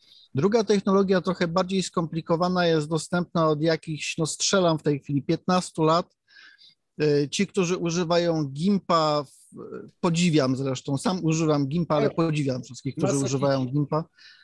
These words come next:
Speaker 1: Znają, znają zapewne filtr polegający na tym, że wystarczy właściwie wskazać obiekt i ten obiekt znika. Podejrzewam, że podobnie jest w tych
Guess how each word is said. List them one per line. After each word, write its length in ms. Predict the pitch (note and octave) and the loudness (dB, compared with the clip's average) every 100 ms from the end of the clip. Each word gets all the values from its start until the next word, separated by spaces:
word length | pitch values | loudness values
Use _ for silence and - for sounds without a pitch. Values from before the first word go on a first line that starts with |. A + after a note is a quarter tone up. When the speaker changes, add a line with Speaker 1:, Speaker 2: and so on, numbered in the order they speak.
| _ B2+ | _ -6
Speaker 1:
Znają, 760 | B2 D#3 F3+ F#3 F3 E3 D#3 | 0 2 4 4 2 0 -2
znają 460 | C3+ E3 F3 E3+ E3 | 0 2 2 2 0
zapewne 520 | D#3+ - E3 D#3 D3 | 0 0 0 0 -2
filtr 340 | - D#3+ D3+ - | -2 -6 -6 -4
polegający 680 | - D3+ D3 D3+ D3+ D3+ - | -2 0 2 2 2 -2 -2
na 160 | C#3+ D3+ | 0 0
tym, 260 | - C#3+ C3+ | 0 -2 -2
że 100 | C3+ | -4
wystarczy 440 | C#3 - C#3 C#3 | -4 -4 -6 -2
właściwie 420 | C#3+ C#3 - D#3+ | -2 -2 0 0
wskazać 600 | - - F3+ E3 D#3+ - _ | -2 -4 -2 0 0 -2 _
obiekt 580 | D#3 C#3+ D3+ C#3+ - - - | -4 0 -2 -2 -12 -20 -6
i 180 | D#3 C#3 | -6 -4
ten 220 | - C#3+ D3 | -4 -4 -4
obiekt 380 | C#3+ C#3+ B2 | -2 -2 -2
znika. 420 | B2 D3+ F#3 F3+ D#3+ - - - _ | -2 0 2 0 -2 -8 -20 -20 _
Podejrzewam, 580 | C4+ C4+ C#4 C#4+ C#4 B3+ | -2 2 2 2 4 2
że 100 | B3+ | 0
podobnie 600 | B3+ B3 C4+ A#3+ B3+ B3+ | 0 0 0 0 0 0
jest 200 | B3+ - | 0 -2
w 80 | - | -6
tych 160 | C4 | -4